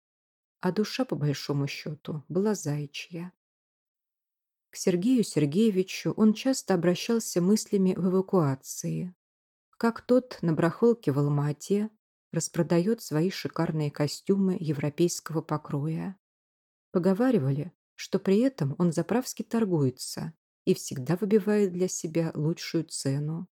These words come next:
На чьи же плечи наброшены сейчас его пиджаки? Да не в одежке дело. Прокофьев был падок на любые атрибуты успеха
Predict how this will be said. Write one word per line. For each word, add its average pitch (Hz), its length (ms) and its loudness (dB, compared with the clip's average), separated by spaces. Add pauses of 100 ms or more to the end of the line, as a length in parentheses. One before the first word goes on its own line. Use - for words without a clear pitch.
(640)
На 190 120 2
чьи 233 280 -2
же 170 140 2
плечи 156 460 0
наброшены 170 640 -2
сейчас - 640 -4
его 143 200 0
пиджаки? 147 840 -6 (960)
Да 220 120 6
не 240 120 8
в 180 60 2
одежке 143 500 0
дело. 160 520 -4 (400)
Прокофьев 185 680 2
был 202 220 6
падок 208 560 0
на 180 100 2
любые 175 480 4
атрибуты 156 600 -2
успеха - 880 -4